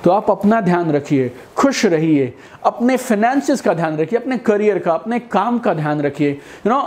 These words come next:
अगर आप अपने काम पे खुश नहीं हैं और आपका करियर, आपके फाइनेंसेस अगर बुरी शेप में हैं, तो आप generally खुश नहीं रह पाएंगे और वो आपके सारे रिलेशनशिप्स को अफेक्ट करना शुरू कर देगा। तो अपना ध्यान रखिए।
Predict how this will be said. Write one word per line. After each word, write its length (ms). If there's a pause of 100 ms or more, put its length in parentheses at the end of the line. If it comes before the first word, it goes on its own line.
(140)
अगर 220
आप 160
अपने 220
काम 300
पे 120
खुश 300
नहीं 160
हैं 60
और 160
आपका 300
करियर, 360
आपके 260
फाइनेंसेस 760
अगर 220
बुरी 460
शेप 360
में 160
हैं, 260 (220)
तो 60
आप 200
generally 320
खुश 240
नहीं 120
रह 120
पाएंगे 300
और 80
वो 100
आपके 260
सारे 320
रिलेशनशिप्स 640
को 120
अफेक्ट 320
करना 260
शुरू 220
कर 160
देगा। 220 (240)
तो 60
अपना 540
ध्यान 380
रखिए। 360